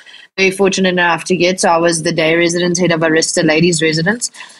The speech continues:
And I obviously think, you know, having bonds with student affairs and, and being on the S R C also helped,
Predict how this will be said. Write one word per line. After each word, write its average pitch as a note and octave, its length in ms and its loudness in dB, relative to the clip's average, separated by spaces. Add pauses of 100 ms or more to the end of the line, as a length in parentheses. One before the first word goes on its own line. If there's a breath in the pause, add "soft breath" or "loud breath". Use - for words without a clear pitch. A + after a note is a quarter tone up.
And A3+ 100 0
I A#3 40 2
obviously C4+ 400 2
think, B3 400 -4
you G#3 120 2
know, G3 400 2
having G3 460 0
bonds F3+ 320 2
with G3+ 80 0
student G3+ 300 0
affairs F#3+ 400 0
and, F3+ 200 0
and F3 240 0
being F#3 220 2
on G3+ 100 0
the G3 100 0
S F3+ 180 -2
R F#3+ 120 0
C G3 460 2
also G3+ 280 0
helped, E3+ 520 -2